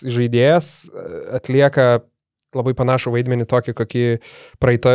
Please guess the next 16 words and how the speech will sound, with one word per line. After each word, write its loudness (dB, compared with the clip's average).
praeitam 0
sezone, 2
tik -2
tai -2
silpnesnėj 0
komandai 2
ir -2
be 2
jokio 4
europinio 0
turnyro. 0
Tai -6
vat -2
čia 0
man 2
labiau 4